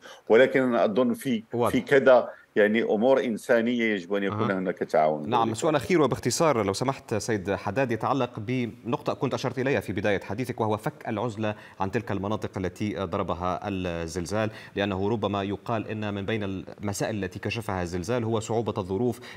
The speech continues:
Speaker 2: التي يعيشها الناس هناك. يعني، هل هنا نتحدث عن خطة مغربية طويلة الأمد لإعادة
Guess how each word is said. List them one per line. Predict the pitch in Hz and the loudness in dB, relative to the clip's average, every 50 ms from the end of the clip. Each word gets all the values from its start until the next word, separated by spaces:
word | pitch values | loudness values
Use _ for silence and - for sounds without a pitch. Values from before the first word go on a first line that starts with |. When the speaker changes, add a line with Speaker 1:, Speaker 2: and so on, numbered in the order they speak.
| - | -6
Speaker 2:
التي | 98 101 95 - 113 | -4 -4 -4 -2 0
يعيشها | 113 98 104 117 110 113 104 101 - - | 0 0 0 0 -2 0 0 0 0 0
الناس | 101 110 117 107 101 - | -2 -2 -2 -4 -4 -4
هناك. | 101 113 117 104 92 - - | -4 -2 -2 -2 -4 -2 -4
يعني، | 107 101 98 92 | -2 -2 -2 -2
هل | 98 117 127 117 | -2 -2 -2 0
هنا | 120 135 135 | 0 0 0
نتحدث | 131 120 117 - 117 - 131 107 - - - | -2 -2 -4 -6 -6 -6 -4 -4 -4 -2 -2
عن | 107 107 | -4 -4
خطة | - - 127 - 117 | -4 -8 -6 -4 -2
مغربية | 110 110 104 110 110 104 117 117 110 | -2 -2 -2 -2 -2 -2 -2 0 -2
طويلة | 98 - 110 104 113 131 127 117 - | -2 -2 -2 -2 -2 0 -2 -2 -2
الأمد | 107 117 - 110 123 123 120 113 - - - - - | -4 -4 -4 -2 -2 -2 -4 -4 -6 -14 -16 -10 -4
لإعادة | 110 107 110 113 98 101 127 143 131 135 | -2 0 2 2 4 4 4 4 2 0